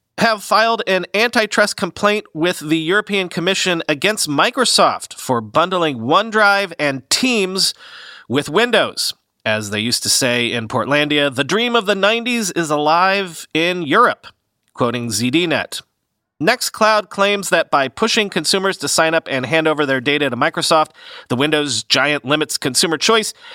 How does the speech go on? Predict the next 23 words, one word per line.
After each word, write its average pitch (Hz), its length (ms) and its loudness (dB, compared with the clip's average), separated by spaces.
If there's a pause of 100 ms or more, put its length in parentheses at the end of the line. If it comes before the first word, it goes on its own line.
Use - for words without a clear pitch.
(120)
and 185 100 0
creates 233 220 0
an 196 100 0
unfair 226 380 2
barrier 214 400 2
for 202 180 0
other 196 200 2
companies 185 400 -2
offering 160 320 2
competing 139 400 -2
services. 202 560 2 (260)
Specifically, 247 680 0
Microsoft 190 460 0
has 165 160 -4
grown 170 320 2
its 156 240 -2
E 196 140 0
U 226 80 0
market 175 280 0
share 165 160 2
to 131 60 -6
sixty-six - 600 -2
percent, 190 500 2